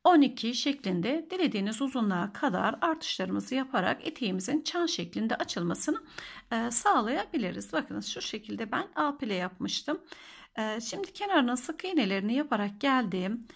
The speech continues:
Şöyle üzerine beraberce diğer apilemiz için ördüğümüz trabzanımızın da üzerine sizlerle birlikte yapalım.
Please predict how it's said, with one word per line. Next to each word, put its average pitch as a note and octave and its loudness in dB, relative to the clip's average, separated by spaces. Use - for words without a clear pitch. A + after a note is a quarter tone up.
Şöyle - -4
üzerine G3+ -2
beraberce C#4+ 4
diğer C#4+ 2
apilemiz B3 4
için A3+ -2
ördüğümüz G#3 2
trabzanımızın G3 0
da F3+ -2
üzerine F#3 0
sizlerle D4+ 2
birlikte A3 0
yapalım. F#3+ -4